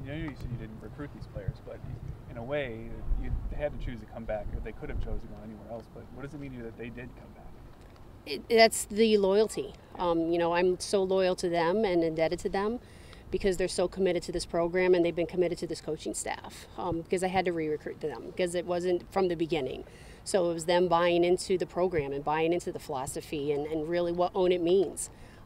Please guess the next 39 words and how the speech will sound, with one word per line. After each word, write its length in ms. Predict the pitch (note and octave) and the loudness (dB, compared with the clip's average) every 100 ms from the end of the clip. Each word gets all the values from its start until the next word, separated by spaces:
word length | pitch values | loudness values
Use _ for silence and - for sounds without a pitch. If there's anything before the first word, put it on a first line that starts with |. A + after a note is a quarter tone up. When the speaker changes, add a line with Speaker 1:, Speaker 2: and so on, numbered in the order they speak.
| - | -4
Speaker 2:
Um, 260 | E3 E3 | 0 2
they 120 | F#3 | 4
live 240 | F#3 G#3 G3 | 4 4 6
that 180 | G3 F#3+ | 4 4
every 200 | F3+ F3+ | 2 0
single 260 | F#3 E3+ | 2 2
day. 320 | E3 B2+ B2+ - F#3+ | 0 -4 -4 -6 2
They, 380 | F#3 F3+ F3 F3 - - | 4 4 2 0 -2 0
they 220 | G3+ G3+ | 4 6
are 140 | G#3 | 8
my 160 | F#3+ F3+ | 6 4
go-to. 640 | F3 F#3 - A3 G#3 G#3+ - | 4 4 4 6 6 6 2
They 140 | F#3+ | 0
have 160 | F#3 F3 | 2 0
such 220 | F#3+ F3+ | -2 0
a 100 | F3+ | -2
great 460 | F3 F#3 F#3 F#3 - | -2 -4 2 2 2
pulse. 500 | G3+ G3 A3 - - - - - | 2 2 2 -4 -8 -16 -16 -4
They 100 | F3 | 2
know 160 | F3 F3 | 2 2
the 80 | E3+ | -2
standards 480 | - F3 G3 G3 | 0 2 2 2
of, 400 | F#3+ E3+ E3+ - - | 4 4 2 -4 -2
of 320 | F3+ E3 - | 0 0 -2
us 200 | F3+ F3+ | 0 0
as 120 | F3+ - | -2 0
coaches 500 | G3+ G3+ B3+ C4 B3 | 0 2 0 0 4
and 140 | F#3+ | 4
standards 420 | - F3 F3 F3+ | 4 0 2 0
of 60 | E3 | -4
the 60 | |
program, 540 | D3+ F#3 F#3 A3 A#3 A#3 | -2 0 2 4 6 4
and 140 | F3 | 4
they 120 | F#3 | 2
uphold 360 | F#3 - F#3+ G3 | 2 0 0 2
them 180 | G3+ G3 | 0 0
all 140 | F3+ | -2
the 80 | F3+ | -2
time. 320 | G3 G#3 E3+ | -2 -2 -2